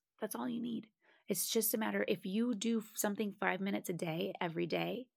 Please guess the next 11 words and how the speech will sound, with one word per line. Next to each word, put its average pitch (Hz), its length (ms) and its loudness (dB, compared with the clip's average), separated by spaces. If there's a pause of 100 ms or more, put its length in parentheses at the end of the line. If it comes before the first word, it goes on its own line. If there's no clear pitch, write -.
(1160)
you're 208 180 2
going 220 360 0
to 226 140 -2
continue 196 500 -2
to 180 120 -12
pursue 175 440 -4
it. - 120 -2
You're 185 140 0
going 185 360 0
to 202 80 -4
continue 185 580 -6